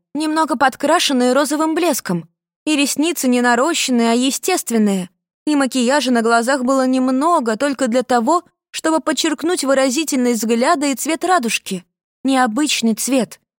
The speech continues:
зеленый. А уж какая у этой девушки была фигура,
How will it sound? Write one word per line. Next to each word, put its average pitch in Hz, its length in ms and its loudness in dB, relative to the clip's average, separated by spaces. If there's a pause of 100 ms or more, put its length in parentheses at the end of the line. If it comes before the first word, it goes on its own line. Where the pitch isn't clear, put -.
(160)
зеленый. 233 720 2 (600)
А 285 140 2
уж 269 160 0
какая 269 480 2
у 247 60 4
этой 254 260 2
девушки 254 500 -2
была 240 400 2
фигура, 233 760 -2